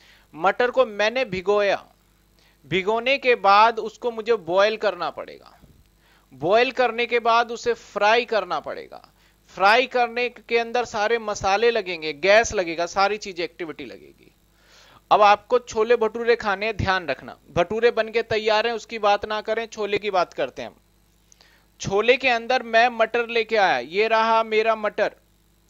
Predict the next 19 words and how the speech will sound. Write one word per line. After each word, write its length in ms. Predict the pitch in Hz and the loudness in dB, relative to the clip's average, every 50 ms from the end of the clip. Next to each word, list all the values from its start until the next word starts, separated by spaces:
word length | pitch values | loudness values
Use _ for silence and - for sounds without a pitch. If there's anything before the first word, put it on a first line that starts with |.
| _ _ _ _ _ _ _ | _ _ _ _ _ _ _
और 280 | - 147 180 196 214 220 | 0 2 4 4 4 2
ये 160 | 220 226 233 | 2 -2 -2
मटर 340 | 226 220 214 208 - 220 214 | 0 0 -2 -2 -2 -6 -4
लेके 260 | 220 220 214 - 226 | -2 -4 -2 0 2
आया 160 | 220 214 214 | 2 4 2
बहुत 300 | 214 202 202 196 214 208 | 2 0 -2 -2 -2 -2
सारा 400 | - 214 190 180 165 127 - - _ _ _ - | -2 0 0 0 0 -2 -4 -8 _ _ _ -10
खरीद 340 | - 185 190 208 196 180 | -8 -8 -6 -6 -8 -10
के। 240 | - - 160 113 - _ _ _ _ _ _ _ _ _ _ - | -8 -8 -10 -10 -10 _ _ _ _ _ _ _ _ _ _ -12
तो 60 | 196 | -4
बताइए 480 | 185 196 190 - 208 208 220 226 240 247 | -2 -2 0 0 0 -2 0 -2 -4 -6
क्या 300 | 240 - 233 233 240 247 | -4 -2 0 2 4 2
इस 280 | 247 220 226 214 - | 2 0 -6 -10 -8
मटर 280 | 220 214 208 208 220 220 | -6 -6 -6 -4 -6 -4
को 140 | 214 233 226 | -4 -4 -4
खा 240 | - 208 202 196 202 | -2 -2 -2 -2 0
सकते 380 | - 226 220 - _ - 247 | -2 -6 -8 -6 _ -4 -4
हैं 80 | 240 233 | -2 -2
आप? 280 | 226 226 226 - _ | -4 -4 -4 -6 _